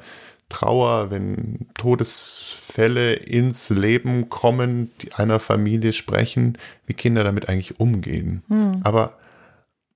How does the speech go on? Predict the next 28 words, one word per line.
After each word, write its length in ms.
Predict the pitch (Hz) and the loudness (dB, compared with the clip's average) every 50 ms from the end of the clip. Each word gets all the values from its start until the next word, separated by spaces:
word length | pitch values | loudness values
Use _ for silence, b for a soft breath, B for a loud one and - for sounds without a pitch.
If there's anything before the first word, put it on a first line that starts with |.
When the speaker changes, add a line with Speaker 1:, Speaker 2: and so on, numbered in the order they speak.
| _ _ - | _ _ -4
Speaker 1:
glaubst 360 | - 98 107 127 - - - | 0 2 2 2 0 -4 -2
du 40 | - | 0
an 120 | - - 131 | 0 0 2
die 140 | 131 123 | 0 0
Haustier-Trauertheorie? 1700 | 107 113 135 139 - - - 135 135 139 135 131 - - - - 110 117 131 143 147 143 - - 143 131 139 135 135 139 151 170 185 170 - _ _ B B B B B B B B B B B B B B _ _ _ _ | 2 2 0 0 -2 -4 -2 0 0 0 0 -2 -6 -10 -4 0 0 2 2 0 -2 -2 -2 -2 -2 0 0 0 0 0 0 -2 -2 -4 -8 _ _ B B B B B B B B B B B B B B _ _ _ _
Speaker 2:
Also 200 | - 233 220 226 | 0 0 0 0
ich 100 | 208 226 | -2 0
muss 200 | 226 240 247 - | 0 0 2 2
da 100 | 262 220 | 2 2
gerade 360 | 208 190 202 214 220 208 180 | 2 2 2 2 2 2 0
an 120 | 156 214 | 0 0
einen 300 | - 113 175 190 190 190 | 0 0 0 -2 -2 -4
Film 320 | - - 233 247 262 247 202 | -2 0 0 2 2 2 2
denken, 260 | 160 180 190 180 202 | 2 2 2 0 0
den 160 | 190 196 202 | 0 2 2
ich 300 | 202 208 202 - - - | 2 2 0 -2 -6 -2
gesehen 400 | - 220 185 185 202 202 214 226 | 0 0 2 4 2 2 2 0
habe, 180 | 214 196 185 190 | 0 -2 0 2
der 140 | 190 196 202 | 2 2 2
heißt 240 | 196 208 - - | 0 0 0 0
We 80 | 220 220 | 0 2
Live 240 | 214 220 247 214 220 | 4 2 2 2 0
in 160 | 214 202 196 | -2 -2 -4
Time. 460 | - - 214 220 214 196 185 190 202 | -4 -2 0 2 2 2 2 0 0
Das 200 | 190 185 202 - | -2 -2 -2 -4
ist 120 | 202 - - | -4 -2 -2
ein 60 | 208 | 2
ganz 300 | 214 214 226 220 - - | 2 2 2 2 -2 -8